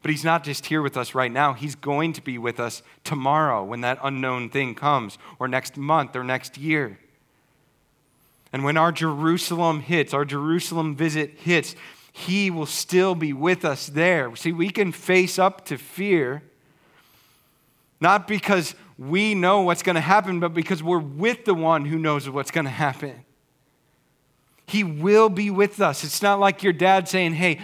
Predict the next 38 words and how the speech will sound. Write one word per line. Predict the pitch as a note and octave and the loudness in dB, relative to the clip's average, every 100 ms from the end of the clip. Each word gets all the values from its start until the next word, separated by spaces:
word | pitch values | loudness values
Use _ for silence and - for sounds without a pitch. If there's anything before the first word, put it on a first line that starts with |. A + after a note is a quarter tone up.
| E3+ | 4
I, | E3 D#3+ | 4 4
I, | - D#3 E3 - - | 2 4 4 0 2
I'm | D#3+ F3 | 2 4
gonna | F3+ | 0
show | D3 F#3 F3+ | 0 2 4
up | E3+ E3+ | 2 2
for | E3 | -2
your | D3+ | 0
game," | C#3+ D#3+ D3+ C3+ | 0 0 0 -2
and | |
then | C3+ | -4
he | C3+ | -2
doesn't. | C#3 C#3 B2 B2 D3 _ - | 0 0 -2 -10 -12 _ -10
It's | C3+ F3 | -4 0
not | F#3 F3+ | 0 4
like | F3+ D#3+ - - - - | 4 4 -2 -16 -20 -4
a | D3 | -4
friend | - - G3 G#3 F3+ E3+ | -4 0 4 4 4 0
who | C#3+ E3 D3 - - - | -2 -2 -4 -12 -20 -10
probably | - F#3+ G3+ G#3 F3+ F3+ F3+ | 4 6 6 4 2 2 2
will | E3+ | -2
be | C#3+ E3+ D#3+ | 0 2 2
at | D3+ | 2
the | D3 | 0
hospital | D#3 E3+ E3+ E3 D#3+ C#3+ | 4 4 2 -4 -4 -2
with | C#3+ C#3+ C#3 | -2 -4 -4
you | C3+ C3+ - - | -4 -6 -10 -10
when | C#3+ D3 | -4 -2
you | C#3+ | 2
wake | D#3 D3+ | 2 2
up | D3+ D3 | 0 0
from | C#3+ C3+ | -6 -6
surgery. | - E3+ F3+ C#3+ C3 B2+ B2 | -4 0 0 0 -4 -4 0
No, | E3 E3 F#3+ | 0 0 -4
he | - G#3+ | -8 -6
will | F#3 D#3+ F3+ G3 G#3+ F3 | -4 0 4 6 6 2
be | A2+ A#2 D#3+ | -2 -6 -4
there. | C#3+ D3 B2 A2 | 0 2 0 -4